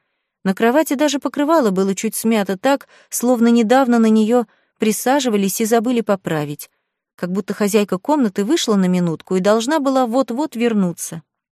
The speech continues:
Окна были зашторены, и я осторожно передвигалась в полумраке.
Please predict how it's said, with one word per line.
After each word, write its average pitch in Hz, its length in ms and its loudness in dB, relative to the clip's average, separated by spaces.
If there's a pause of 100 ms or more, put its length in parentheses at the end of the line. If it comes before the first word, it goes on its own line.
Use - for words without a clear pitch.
(580)
Окна 208 300 -2
были 185 200 -2
зашторены, 233 680 -2 (300)
и 208 80 0
я 220 160 2
осторожно 233 560 -2
передвигалась 208 720 -4
в - 40 -20
полумраке. 202 800 -2